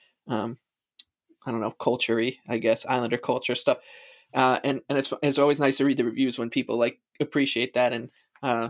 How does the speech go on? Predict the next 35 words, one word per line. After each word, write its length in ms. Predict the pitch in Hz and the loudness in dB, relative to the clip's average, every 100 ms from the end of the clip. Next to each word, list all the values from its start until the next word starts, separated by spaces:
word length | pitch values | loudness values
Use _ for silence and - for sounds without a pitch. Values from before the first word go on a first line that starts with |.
| 147 | -4
I 80 | 139 | 0
do, 220 | 143 139 147 | 2 2 2
I 80 | |
just 160 | 147 151 | 0 2
wanted 220 | 147 139 | 2 2
to, 180 | 139 131 - | 0 -2 0
to 120 | - | -2
shout 320 | - 151 139 | 0 2 2
one 160 | 139 135 | 4 2
out 160 | 135 107 | 2 -2
in 60 | |
particular, 440 | - - - 139 120 | -4 -4 -2 0 -2
which 140 | - | 0
was 80 | 139 | 2
actually 260 | 139 131 | 2 2
the 120 | 127 131 | 2 4
last 260 | 131 131 | 2 2
one, 160 | 120 123 | -4 -6
which 180 | 127 - | -6 -6
I, 200 | - - | -8 -6
I 80 | 147 | -6
thought 240 | - 139 110 | 0 0 0
was 200 | 127 - - | -2 -8 -10
just 200 | 151 - 160 _ _ _ - | -8 -8 -10 _ _ _ -4
really 440 | 151 160 151 127 - _ _ - | 2 6 6 4 -2 _ _ 0
maybe 200 | 147 147 | 2 4
the 100 | 127 | 2
nicest 380 | 131 135 - - | 2 0 -4 -6
thing 160 | 123 | -2
I've 100 | 127 | 2
ever, 260 | 123 123 - - | 2 0 -2 -2
anyone's 320 | 139 123 113 | 0 0 0
ever 140 | 110 117 | 0 2
said 280 | 131 131 - | 0 0 -2
about 320 | - 113 107 | 0 2 2